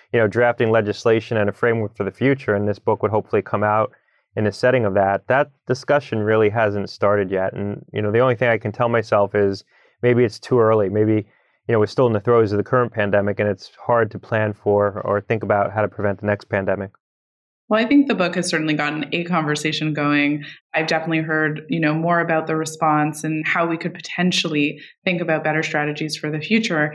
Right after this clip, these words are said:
Speaker 2: And obviously in your book, you know, you write in depth about how our sort of national response really did fail and how maybe we can better prepare for future pandemic risks. And so you just gave some potential risks, you know, albeit political,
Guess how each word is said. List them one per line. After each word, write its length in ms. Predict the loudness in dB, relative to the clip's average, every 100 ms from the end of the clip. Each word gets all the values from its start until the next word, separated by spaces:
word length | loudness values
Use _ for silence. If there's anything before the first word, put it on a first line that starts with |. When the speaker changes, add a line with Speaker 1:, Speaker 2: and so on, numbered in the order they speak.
| -8 -12 -2
Speaker 2:
And 100 | 0
obviously 400 | 2 2 0 0
in 60 |
your 140 | 0 0
book, 260 | 0 0
you 60 | 0
know, 80 | -2
you 160 | 0
write 200 | 0 0
in 140 | 0 -2
depth 340 | 0 -2 -2
about 340 | -2 0 -2 -4 -10
how 300 | -6 0 2
our 360 | 2 2 2 -2 -10 -8
sort 220 | 0 0
of 100 | 2
national 440 | 0 0 -2 -2
response 440 | -2 0 0 0 0
really 160 | 0
did 220 | 0 -4
fail 600 | -8 -4 -2 0 0 0 -2 -8 -4
and 100 | -2
how 540 | 0 0 2 2 2 0
maybe 300 | 0 2 2
we 100 | 0
can 160 | 0
better 260 | 0 2 0
prepare 380 | -4 -4 -4 -2
for 320 | -2 -2 -4 -4
future 260 | -4 -2
pandemic 480 | -4 -2 -2 -2 -4 -4
risks. 540 | -4 -4 -8 -16 -20 _ -20 -6 2
And 120 | 4
so 80 | 4
you 160 | 2
just 180 | 2 0
gave 180 | 0 0
some 320 | 0 0 0 0
potential 480 | -2 0 0 0
risks, 420 | 0 0 -2 -8 -14 -8
you 100 | -2
know, 160 | 2 2
albeit 460 | 2 2 -2 -2
political, 800 | -2 0 0 0 2 2 2 0